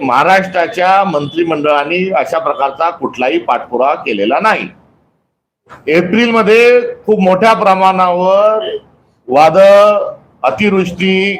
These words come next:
गारपीट ही झाल्याचं मी आपल्या लक्षात सविधा आणून देऊ इच्छितो. आणि त्यावेळेस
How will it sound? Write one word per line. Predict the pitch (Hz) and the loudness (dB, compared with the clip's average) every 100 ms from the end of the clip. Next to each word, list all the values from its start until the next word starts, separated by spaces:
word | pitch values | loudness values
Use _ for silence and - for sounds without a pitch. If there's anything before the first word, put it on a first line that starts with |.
| 120 123 | -4 2
गारपीट | 170 175 190 185 196 190 185 _ _ - | 2 2 -2 -2 -2 -6 -12 _ _ -6
ही | 226 | 0
झाल्याचं | 165 165 185 185 214 | 2 4 2 0 -2
मी | 202 | 0
आपल्या | 175 156 - 175 202 | 0 -2 -2 0 2
लक्षात | 175 - 175 185 - - _ _ - | 0 -2 -4 -4 -8 -20 _ _ -4
सविधा | 156 185 | -2 0
आणून | 170 151 160 | 0 -2 -4
देऊ | 139 143 - 139 | -4 -4 -2 -4
इच्छितो. | - 120 95 85 - - - | -4 -6 -6 -10 -14 -12 -4
आणि | 175 | -4
त्यावेळेस | 185 185 220 226 196 - | -2 0 4 4 4 0